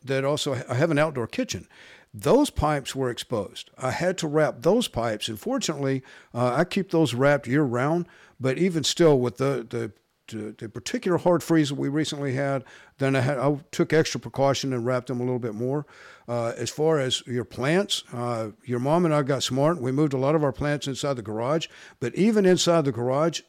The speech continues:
the temperature still got below freezing. So you still wanna kinda wrap your plants, uh, wrap them with a breathable cloth. So what that means is burlap is a good one, uh, cotton sheets, uh, old sheets that you have in the house. It doesn't matter if they're old or not,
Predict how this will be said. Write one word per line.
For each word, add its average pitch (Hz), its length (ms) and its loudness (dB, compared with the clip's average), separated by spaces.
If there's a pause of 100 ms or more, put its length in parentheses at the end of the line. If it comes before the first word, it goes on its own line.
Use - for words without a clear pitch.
the 127 100 -6
temperature 151 400 -4
still 151 260 0
got 147 220 -2
below 135 200 0
freezing. 143 460 -2 (320)
So 123 220 -2
you 123 120 -4
still 196 260 4
wanna 180 180 4
kinda 170 260 0
wrap 135 280 0
your 131 100 -2
plants, 143 640 -2
uh, 117 380 -4
wrap 139 260 0
them 180 300 0
with 147 400 2
a 131 100 -2
breathable 156 880 2 (160)
cloth. - 500 -6 (480)
So 135 360 2
what 131 320 -2
that 135 160 -2
means 196 280 2
is 135 280 0 (240)
burlap 202 480 4
is 165 120 2
a 170 60 2
good 170 260 2
one, 160 460 0
uh, 117 280 -4
cotton 135 340 -4
sheets, - 480 -2 (160)
uh, 123 320 -4
old 156 320 2
sheets 160 460 0
that 147 140 -6
you 147 100 -6
have 147 220 -2
in 156 60 -4
the 123 80 -4
house. 147 320 -4 (260)
It 180 100 0
doesn't 202 220 6
matter 160 180 4
if 127 80 -2
they're 117 80 -4
old 151 200 2
or 104 80 -4
not, 127 300 -2